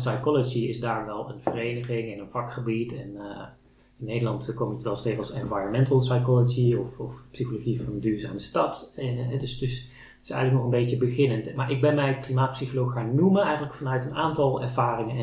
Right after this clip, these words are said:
en expertises die bij elkaar komen. Ik ben, ehm, sinds tweeduizend zeven ben ik eigenlijk wekelijks bezig met gedragsverandering. Ik ben, eh, coach en, eh, opleider van coaches. Dus ik train mensen, ik begeleid mensen in gesprekken, eh,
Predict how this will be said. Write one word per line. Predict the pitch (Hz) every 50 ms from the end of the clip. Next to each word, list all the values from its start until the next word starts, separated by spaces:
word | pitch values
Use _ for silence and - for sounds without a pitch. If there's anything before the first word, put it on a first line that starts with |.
| 113
en | 117 123
expertises | 120 - - - - - 143 160 165 175 160 -
die | 127 123
bij | 135 127
elkaar | 123 - - 127 139 160 -
komen. | - 147 139 139 139 151 165 - - - _ _ _ - - - _ _ _ _ _ -
Ik | - 127 120 120
ben, | 131 127 120 120 117
ehm, | 117 117 113 113 110 107 104 101
sinds | - - 147 147 -
tweeduizend | - 135 120 110 107 104 - - 180 180 175
zeven | 139 127 123
ben | 120 110 110
ik | 113 -
eigenlijk | 127 113 110 - 113 - -
wekelijks | 110 117 156 175 170 135 120 123 -
bezig | 131 123 113 107 - -
met | - - -
gedragsverandering. | - - - 101 107 - - - - 131 139 143 151 147 170 175 160
Ik | 131
ben, | 113 101 95 98
eh, | 95 - -
coach | - 123 123 143 151 - - -
en, | - - - - -
eh, | - 143
opleider | 147 147 147 143 143 143 135
van | 127 135 131
coaches. | - 135 127 131 123 127 131 123 -
Dus | - 127
ik | - - - -
train | - - 135 135 131 127
mensen, | 127 127 123 127 127 123
ik | 123 -
begeleid | 110 - 131 117 117 120 120 120
mensen | 117 117 113 - -
in | 110
gesprekken, | - - - - 139 165 160 - 175 -
eh, | - - - _ _ - - - - - _ _ -